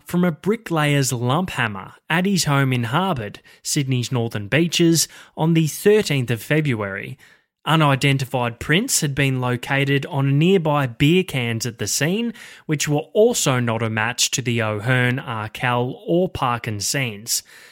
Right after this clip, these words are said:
But as I understand, the potential link here pertained to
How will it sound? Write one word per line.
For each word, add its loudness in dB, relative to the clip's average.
But -2
as 4
I 6
understand, 2
the 0
potential -2
link 2
here 0
pertained -4
to 0